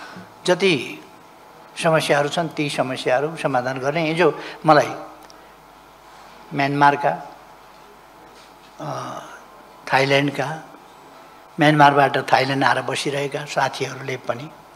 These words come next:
हामी नेपाली हौँ र हामी नेपाली भनेर चिनिन पनि चाहन्छौँ।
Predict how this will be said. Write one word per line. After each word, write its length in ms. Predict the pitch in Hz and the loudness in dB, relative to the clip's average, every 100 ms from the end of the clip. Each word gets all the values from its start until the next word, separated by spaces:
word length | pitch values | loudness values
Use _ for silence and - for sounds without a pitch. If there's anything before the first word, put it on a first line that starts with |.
| - - - - - - - | -20 -20 -20 -20 -20 -20 -6
हामी 280 | - 156 196 | 4 6 6
नेपाली 440 | 151 147 147 139 143 | 6 4 6 6 4
हौँ 360 | 170 214 - - 175 - - - - - - - - - - - - - - - - - - - - - - - - - - - - | 2 -2 -8 -16 -18 -18 -20 -20 -20 -20 -20 -20 -20 -20 -20 -20 -20 -20 -20 -20 -20 -20 -18 -18 -18 -20 -20 -20 -20 -20 -20 -20 -8
र 420 | 160 160 139 113 - - - - - | 4 4 4 -2 -12 -20 -20 -14 -4
हामी 640 | 127 175 208 208 151 - - - - - 160 | 0 4 4 2 -2 -8 -20 -20 -20 -10 0
नेपाली 760 | 170 196 196 202 208 220 208 | 6 6 8 6 6 4 2
भनेर 460 | 143 139 160 190 202 | 2 4 6 6 4
चिनिन 480 | 202 196 180 180 175 | 2 2 4 4 4
पनि 140 | 190 | 4
चाहन्छौँ। 440 | 147 113 - - | 2 0 -2 -12